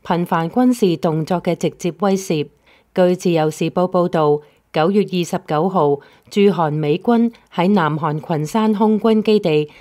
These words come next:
新成立咗一個遠程偵察中隊。呢個意味住美軍正式將M Q九死神無人機常駐喺朝鮮半島。過去呢啲無人機多數都係輪流派駐，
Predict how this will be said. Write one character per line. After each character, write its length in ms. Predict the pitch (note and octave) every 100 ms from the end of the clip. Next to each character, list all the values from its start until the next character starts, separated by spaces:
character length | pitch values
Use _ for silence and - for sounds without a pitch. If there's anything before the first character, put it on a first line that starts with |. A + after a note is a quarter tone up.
| -
新 280 | - C4+ C4
成 240 | B3 D3+
立 60 | D#3
咗 300 | D3+ - D#3
一 100 | G3
個 300 | G#3 F#3 E3 E3+
遠 260 | D#3+ D3
程 260 | F#3 F#3+ D3+
偵 220 | D3 G#3
察 160 | G#3 G3+
中 300 | G3+ G#3 G#3
隊。 320 | E3+ D3 C#3 - - - _
呢 120 | G#3+
個 140 | A3 F3
意 160 | E3+
味 180 | E3+ D#3
住 140 | D3 D#3+ D#3 D3+ _
美 220 | - D#3+ F#3+
軍 280 | C4+ C4+
正 200 | B3+ G#3
式 120 | G#3 A#3+
將 300 | - A#3 A3+ -
M 180 | A3+ A3+
Q 240 | A3 A3
九 320 | A3 C#3+ C#3+
死 300 | G3 - D3+
神 200 | F#3 E3+
無 140 | D3+ D3
人 220 | D3+ D#3
機 320 | G3+ G3+ G3+ - _
常 360 | - E3+ E3+
駐 120 | E3+ G#3+
喺 260 | F#3 E3+
朝 140 | G3+ B3+
鮮 300 | A#3+ B3+ A#3+
半 240 | E3+ E3
島。 340 | D#3 C#3 D#3+ G3 _ _ _
過 200 | E3+ E3+
去 240 | E3+ E3+
呢 180 | F3 A3
啲 300 | A3+ A3 E3
無 40 | D3+
人 240 | D3+ D3+
機 320 | F#3 G#3 G#3 G3 _ _
多 200 | G#3+ G#3+
數 240 | G#3+ F#3+
都 160 | F#3 A3+
係 220 | G3+ E3+
輪 120 | D#3+
流 260 | D3 D3+ E3
派 260 | F#3+ F3 D#3
駐， 160 | -